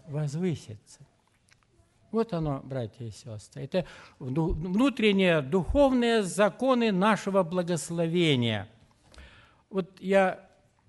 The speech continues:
много лет в церкви, я постоянно замечаю, что постоянно во время вечери употребляется и читается какая глава?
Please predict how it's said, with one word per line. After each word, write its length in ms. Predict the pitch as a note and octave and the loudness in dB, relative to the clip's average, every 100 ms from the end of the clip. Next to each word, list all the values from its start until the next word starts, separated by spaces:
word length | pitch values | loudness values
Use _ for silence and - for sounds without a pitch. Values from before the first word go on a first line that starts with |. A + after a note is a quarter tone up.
| _ | _
много 340 | F3 F#3+ A3 G#3 | -8 -4 -2 0
лет 280 | A3+ G#3 | -2 -2
в 120 | - - | -8 -8
церкви, 480 | F3 D3 B2 - | -2 -2 -4 -8
я 240 | B2 B2+ D#3 | -6 -4 -6
постоянно 640 | D3+ D3+ G3+ A3+ A#3+ A3+ | -6 -8 -4 -2 0 -2
замечаю, 640 | G3+ G#3 G3+ G#3 A3+ A3 | -2 -2 -2 -2 0 0
что 340 | D#3+ - G3 F3 - _ _ _ | -2 0 0 0 -6 _ _ _
постоянно 640 | F3 - G#3 B3 A#3+ F#3+ | -12 -8 -4 -2 0 0
во 100 | F3 | -2
время 360 | F3 G#3 G3 E3+ | 0 0 0 -2
вечери 520 | D#3 D3 B3 C4+ A#3+ | -4 -4 0 2 2
употребляется 960 | G#3 F#3 E3 E3+ E3+ A3+ A#3+ A3+ - | 2 0 -4 -4 0 2 4 2 -2
и 60 | G3 | -6
читается 640 | D#3+ F3+ G#3 A3+ G#3 F#3 | -6 -4 -2 0 -2 -4
какая 340 | F#3 B3+ B3+ E3 | -4 2 4 2
глава? 400 | C3 A2+ F#2+ | 0 -4 -6